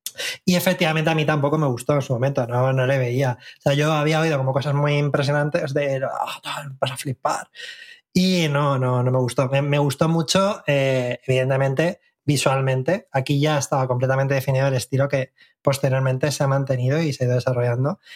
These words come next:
Esos cielos estrellados, esos colores azules, morados, ¿no? Ya se veían aquí bastante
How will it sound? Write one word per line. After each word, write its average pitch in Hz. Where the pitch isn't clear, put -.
Esos 127
cielos 131
estrellados, 127
esos 127
colores 127
azules, 135
morados, 131
¿no? 143
Ya 127
se -
veían 127
aquí 123
bastante 117